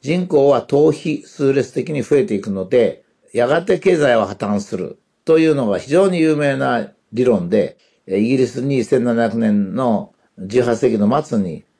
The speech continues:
出てきて、それをみんな、これはもうそのイギリスのあれだって、成果だって言ってますけど、僕は昔からこの同じ考え方は清の時代にあっ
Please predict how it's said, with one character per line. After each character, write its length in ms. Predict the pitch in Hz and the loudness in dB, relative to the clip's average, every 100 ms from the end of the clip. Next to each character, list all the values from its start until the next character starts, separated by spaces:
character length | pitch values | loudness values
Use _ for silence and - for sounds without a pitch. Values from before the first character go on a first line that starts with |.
| _ - | _ -4
出 120 | 113 | -2
て 120 | 107 | -2
き 100 | - | -8
て、 380 | - 95 - _ _ _ | -4 -2 -4 _ _ _
そ 140 | - | 2
れ 120 | 160 | 4
を 300 | 165 156 - _ - | 4 2 -4 _ -8
み 140 | 147 | -4
ん 80 | 185 | 0
な、 380 | 185 156 143 _ _ _ | 0 -2 -6 _ _ _
こ 100 | - | -2
れ 60 | 123 | 0
は 180 | 131 135 | 0 0
も 340 | 143 131 113 | 0 0 0
う 40 | 110 | -4
そ 160 | 120 | -4
の 80 | 113 | -2
イ 80 | 123 | -2
ギ 80 | 143 | -2
リ 100 | 143 | -2
ス 60 | |
の 180 | 143 135 | -2 -2
あ 80 | 127 | -2
れ 80 | 123 | -2
だ 180 | 120 117 | -4 -8
っ 120 | - | -2
て、 300 | 120 107 98 - _ _ | 0 2 0 -8 _ _
成 240 | - 139 | -2 0
果 120 | 120 120 | 2 2
だ 120 | 113 | 0
っ 40 | |
て 100 | 107 | -2
言 40 | 104 | -4
っ 40 | |
て 80 | 147 | -4
ま 100 | 147 | -4
す 80 | - | -2
け 80 | |
ど、 140 | 185 127 | 0 2
僕 280 | 190 196 254 | 0 0 0
は 160 | 226 | 2
昔 320 | 151 117 117 | 2 0 -2
か 140 | - 151 | -2 0
ら 280 | 135 - _ _ _ | 0 -2 _ _ _
こ 140 | - 135 | -4 0
の 340 | 143 139 - | 2 0 -4
同 380 | - 123 127 143 | -12 -8 -2 -2
じ 340 | 143 208 156 - | 0 0 -2 -2
考 260 | 117 113 | -4 0
え 80 | 107 | 0
方 280 | 101 98 156 | -2 0 0
は 240 | 147 87 | 0 -2
清 400 | - - 143 123 | -10 -6 -2 0
の 100 | 107 | 0
時 140 | 92 101 | 0 2
代 180 | 104 | 2
に 80 | 101 | 2
あ 120 | - | -2
っ 80 | 123 | -8